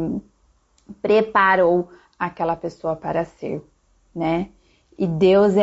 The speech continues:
a mesma coisa. Deus, ele quer olhar para nós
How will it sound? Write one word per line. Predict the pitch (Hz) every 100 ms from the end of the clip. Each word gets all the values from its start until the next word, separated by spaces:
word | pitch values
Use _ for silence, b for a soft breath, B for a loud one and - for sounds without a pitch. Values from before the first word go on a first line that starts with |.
| - 196
a |
mesma | 190 196 196 202 214
coisa. | - 170 170 160 165 _ _ _ b -
Deus, | 160 180 190 190
ele | 196 202
quer | 214 - 208 180 175 160 - _ _ _ - -
olhar | 175 175 175 208 220
para | 233 220
nós | 202 170 165 175 -